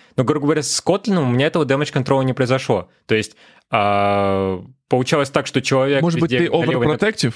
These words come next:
Speaker 2: вот этого всего? Ты не веришь в том, что люди есть умные? Ты думаешь, что люди... Вот,
Speaker 1: Не,
Speaker 2: э,
Speaker 1: не. П-, п-, почему? Тут, тут, тут с этим не связано. Тут другое. А, <laughs> вы не понимаете, это другое. А,
Speaker 2: <laughs>
Speaker 1: мне навязчиво
Speaker 2: Нет.
Speaker 1: что-то впаривали,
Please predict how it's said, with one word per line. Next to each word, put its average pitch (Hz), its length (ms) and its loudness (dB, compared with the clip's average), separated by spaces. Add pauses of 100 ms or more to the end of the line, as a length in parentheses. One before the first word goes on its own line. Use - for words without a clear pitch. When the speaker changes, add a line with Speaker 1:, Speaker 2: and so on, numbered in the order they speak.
(160)
Speaker 2:
вот 113 160 -2
этого 113 220 0
всего? 117 260 0
Ты 123 140 0
не 123 200 2
веришь 151 580 0
в 123 160 0
том, 143 180 0
что 127 500 0
люди 127 280 0
есть 123 320 0
умные? 170 420 0 (320)
Ты - 100 -4
думаешь, 127 280 0
что 120 340 0
люди... 120 320 0
Вот, 110 220 0
Speaker 1:
Не, 113 320 2
Speaker 2:
э, 117 40 0
Speaker 1:
не. 107 180 0
П-, - 680 -6
п-, 131 220 -2
почему? 156 360 0
Тут, 131 160 0
тут, 151 200 0
тут 160 80 0
с - 80 0
этим 185 180 0
не 185 80 0
связано. 117 540 -2
Тут 147 280 -2
другое. 165 460 0
А, 101 500 0 (100)
<laughs> - 80 -2
вы 123 140 -2
не 165 120 2
понимаете, 180 480 0
это 170 120 -4
другое. 156 380 0 (320)
А, 151 680 0
Speaker 2:
<laughs> 165 180 -2
Speaker 1:
мне 151 480 0
навязчиво 151 680 0
Speaker 2:
Нет. 139 60 -4
Speaker 1:
что-то 151 360 -2
впаривали, 95 640 -2